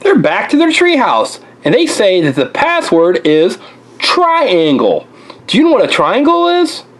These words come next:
Right there it is. There's a shape of the triangle and the number four. So remember, put in the comments the password, which is triangle. Well, we hope you've enjoyed this Team Umizoomi video.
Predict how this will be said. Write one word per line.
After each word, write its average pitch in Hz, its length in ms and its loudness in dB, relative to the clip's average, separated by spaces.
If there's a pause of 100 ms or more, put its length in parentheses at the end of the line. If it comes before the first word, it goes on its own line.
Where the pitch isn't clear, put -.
(400)
Right 349 140 0
there 320 200 2
it 156 80 2
is. 214 160 0
There's 330 180 2
a 139 60 0
shape 175 300 0
of 160 60 2
the 147 120 -2
triangle 190 280 0
and 147 80 2
the 135 60 2
number 220 300 0
four. 127 580 -2 (640)
So 160 100 -2
remember, 214 480 2
put 208 200 -2
in 269 80 2
the 285 80 0
comments 285 600 -2
the 170 120 -4
password, 180 680 0
which 135 220 0
is 151 400 -2 (140)
triangle. 113 920 -2 (420)
Well, 147 140 2
we 147 160 2
hope 285 300 0
you've 208 200 2
enjoyed 180 340 2
this 170 140 -2
Team 202 200 -2
Umizoomi 156 640 2
video. 143 500 2